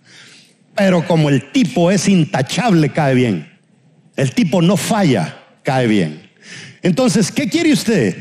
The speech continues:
¿Ser una persona que le caiga bien a todos, aunque su carácter esté lleno de huecos? ¿O ser una persona que tenga gente dividida? Gente que dice, "Es que él no me cae bien del todo, pero es que, eh, eh, él es el que debería liderarnos, no hay otro"?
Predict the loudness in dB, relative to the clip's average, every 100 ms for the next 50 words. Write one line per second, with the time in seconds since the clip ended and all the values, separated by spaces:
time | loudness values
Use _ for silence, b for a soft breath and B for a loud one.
0 | B B -4 0 2 0 0 0 0 0
1 | 0 0 0 0 0 0 2 2 4 2
2 | 0 -2 0 2 2 2 0 2 0 0
3 | -2 -2 -2 -2 -2 0 2 2 2 2
4 | 2 0 0 -2 -2 B B B B -4
5 | 0 2 2 2 0 0 2 2 0 0
6 | 2 2 2 -2 B B 0 2 2 2
7 | 4 4 2 2 2 0 2 0 0 -2
8 | 0 0 0 -6 B B B B -2 2
9 | 4 4 4 4 2 0 0 2 2 4
10 | 2 0 0 2 2 2 0 0 0 2
11 | 4 2 0 -2 0 2 2 0 -2 0
12 | 2 4 4 2 0 0 2 2 2 2
13 | 4 2 2 2 2 4 4 2 0 0
14 | -2